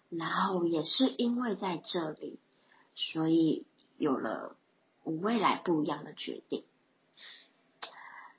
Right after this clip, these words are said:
在崇右，我认识了不少的好朋友。那这些朋友，有些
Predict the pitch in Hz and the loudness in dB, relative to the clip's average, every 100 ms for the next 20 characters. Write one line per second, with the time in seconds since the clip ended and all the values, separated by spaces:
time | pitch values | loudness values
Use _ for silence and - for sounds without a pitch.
0 | _ _ _ _ _ _ _ 403 403 262 | _ _ _ _ _ _ _ 4 6 6
1 | 196 247 233 160 208 214 - 202 170 160 | 4 4 4 2 2 0 2 2 2 2
2 | 139 98 80 67 67 - _ _ _ _ | 2 0 -2 -4 -8 -12 _ _ _ _
3 | _ _ _ _ _ _ _ _ _ _ | _ _ _ _ _ _ _ _ _ _
4 | _ _ 302 294 - 170 - 156 - - | _ _ 4 6 4 2 0 -2 -2 -4
5 | - - 160 156 127 - _ _ _ _ | -6 -10 -6 -6 -8 -14 _ _ _ _
6 | _ - - - - - - _ 220 202 | _ -20 -20 -20 -18 -18 -20 _ 0 2
7 | 240 - 269 214 175 170 175 151 - 170 | 4 6 6 4 0 2 4 2 2 2
8 | 170 - 285 311 320 | 4 4 4 4 0